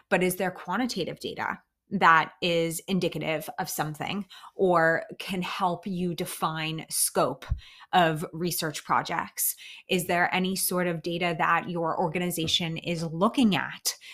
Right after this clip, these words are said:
that might help to define what, what to focus on next? So what's the organizational focus, if there, if there is one, which I really <laughs> hope that there is? So when it came to innovation, and this innovation team that I was working on,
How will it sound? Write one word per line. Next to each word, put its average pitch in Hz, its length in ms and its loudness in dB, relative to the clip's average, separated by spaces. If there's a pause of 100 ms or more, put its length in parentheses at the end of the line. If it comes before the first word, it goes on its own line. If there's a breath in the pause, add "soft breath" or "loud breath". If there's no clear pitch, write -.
that - 260 4
might 175 340 -2
help 165 400 0 (100)
to - 140 -4
define 170 720 0 (260 soft breath)
what, 175 320 4 (100)
what 175 360 -2
to 190 100 -4
focus 170 380 -4
on 160 160 -2
next? - 460 -4 (180 loud breath)
So 196 120 0
what's 170 260 -2
the 190 180 -2
organizational 180 840 -2
focus, - 680 -6 (500 soft breath)
if 170 200 -4
there, 165 260 2
if 165 140 -2
there 156 160 -2
is 160 180 -2
one, 131 180 -2
which 180 200 -6
I 147 80 -14 (100)
really 170 180 -2
<laughs> - 0 -
hope - 260 -4
that 147 120 -6
there - 160 -4
is? 196 320 4 (220 loud breath)
So 214 160 4
when 175 160 2
it 147 160 -4
came 214 240 -2
to - 200 -6
innovation, 170 720 -2 (760)
and 185 120 4
this 165 160 0
innovation 180 600 2
team 170 240 -2
that 156 120 -2
I 160 80 2
was 160 220 -6
working 165 320 -2
on, 156 260 0